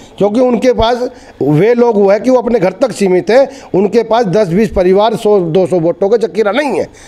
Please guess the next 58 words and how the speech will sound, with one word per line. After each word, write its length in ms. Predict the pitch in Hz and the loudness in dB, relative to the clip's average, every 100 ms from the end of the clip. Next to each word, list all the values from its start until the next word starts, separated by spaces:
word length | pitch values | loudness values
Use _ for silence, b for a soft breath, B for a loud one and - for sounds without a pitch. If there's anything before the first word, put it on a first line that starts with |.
| 117 113 - | -20 -14 -4
ऐसे 220 | 190 208 | -2 0
लोगों 340 | 196 180 240 277 | 0 2 2 0
के 120 | 262 | 0
बनाए 420 | 214 175 190 175 | 0 0 0 2
जाते 240 | 170 156 | 0 0
हैं 100 | 254 | -2
जिनके 260 | 214 220 220 | 0 -2 -2
कहने 260 | 196 190 208 | -2 -2 0
से 100 | 226 | 0
दस 180 | 202 | -2
बीस, 160 | 160 208 - B B 123 | -2 -4 -4 B B -2
दस 160 | 196 165 | -2 0
वोट, 220 | 196 170 | 0 0
बीस 200 | 190 165 | 0 0
वोट 180 | 226 214 | -2 0
extra 300 | 196 - 180 | -2 0 0
मिल 180 | 220 | 2
जाए, 240 | 254 220 135 B B 123 | 2 0 -2 B B -4
वो 160 | 165 | -2
परिवार 400 | 208 214 220 240 | 0 2 2 2
वो 160 | 254 226 | 2 2
है 160 | 202 226 | 2 0
कि 100 | 226 | 0
जो 80 | |
अपनी 160 | 226 220 | 0 0
मेहनत 260 | 180 214 226 | 0 0 0
मजदूरी 360 | 214 165 202 | -2 0 -2
पर 80 | 190 | 0
ध्यान 200 | 165 160 | 0 0
रखता 260 | 160 - 220 | -2 -2 0
है 140 | 269 B B | 0 B B
अपने 220 | 165 196 214 | -4 -2 -2
पालन 320 | 190 190 202 | 0 0 0
पोषण 300 | 196 175 180 | -2 -2 -2
के 160 | 165 | 0
लिए, 260 | 156 202 254 B B | 0 2 0 B B
और 120 | 180 190 | -2 -2
उसके 180 | 190 | -2
पास 320 | 202 202 233 - | -2 0 -2 -2
केवल 260 | 214 214 | 0 2
अपने 200 | 208 196 | 2 0
घर 160 | 156 175 | -2 -2
की 120 | 202 | -2
दो 180 | 156 185 | 0 0
वोट 200 | 165 165 | 0 -2
या 80 | 175 | -2
चार 220 | 170 147 | -2 -2
वोट 260 | 147 139 | -2 -4
ही 60 | 156 | -2
है, 140 | 240 240 B | -2 -2 B
उसके 180 | 160 175 | -6 -2
पास 160 | 190 220 | -2 -2
सौ 200 | - 269 | 0 0
वोट 220 | 233 180 | 0 -2
का 100 | 185 | -6
जखीरा 340 | 156 131 151 | -6 -6 -2
नहीं 180 | 143 156 | -2 0
है, 160 | 233 | 0